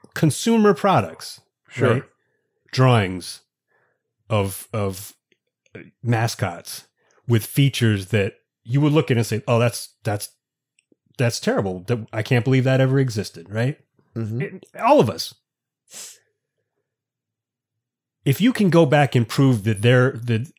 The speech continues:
Speaker 1: there were just as many Black people in the boardroom making the decision on what images to use on their product back then as there were white people or anybody else in the room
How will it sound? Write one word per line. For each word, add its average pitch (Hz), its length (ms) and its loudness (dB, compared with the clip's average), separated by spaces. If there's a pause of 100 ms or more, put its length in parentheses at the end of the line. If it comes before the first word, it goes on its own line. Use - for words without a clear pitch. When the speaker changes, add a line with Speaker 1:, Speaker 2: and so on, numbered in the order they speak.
Speaker 1:
there 120 300 2
were 120 180 2
just 123 340 0
as 104 140 -2
many 107 500 -2 (1040)
Black 123 380 0
people 107 420 -2
in 127 200 2
the 123 80 2
boardroom 95 680 0
making 107 280 -2
the 117 60 2
decision 110 640 -4
on 101 200 -4
what 117 180 0
images 113 380 0
to - 100 -4
use 107 180 -2
on 117 80 0
their 113 120 0
product 107 420 0
back 107 260 -2
then 90 400 -2 (720)
as 101 180 -4
there 104 120 2
were 101 180 0
white 98 260 0
people 110 280 0
or 98 120 2
anybody 123 420 2
else 110 220 0
in 98 60 -2
the 95 80 -6
room 87 360 -10